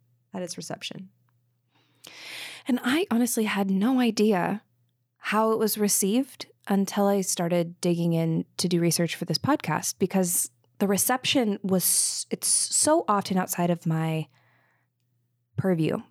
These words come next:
Speaker 2: I'm not a huge review reader, especially before going into a film. Sort of don't care what a lot of people are saying,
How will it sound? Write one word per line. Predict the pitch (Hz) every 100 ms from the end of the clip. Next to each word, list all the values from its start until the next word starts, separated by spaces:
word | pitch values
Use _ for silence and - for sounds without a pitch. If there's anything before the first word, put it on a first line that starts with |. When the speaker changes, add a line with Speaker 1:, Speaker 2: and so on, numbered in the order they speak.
| _ - - - - _ -
Speaker 2:
I'm | 208
not | 208
a |
huge | 196 - 220 214 214 196 - - - _ _ _ _
review | 196 185 180 190 202
reader, | 202 202 214 214 226 - _ _ _
especially | - - 202 226
before | 196 - 196
going | 196 196
into | 196 180 208
a |
film. | 180 208 196 196 196 - - - -
Sort | - 208
of | 226 220 _
don't | 180 185 202 _
care | - - 180 185 214 254 269 _ _ _ _ -
what | 208 196
a |
lot | 190 185
of | 196
people | - 208 196
are | -
saying, | 170 - 185 185 220 254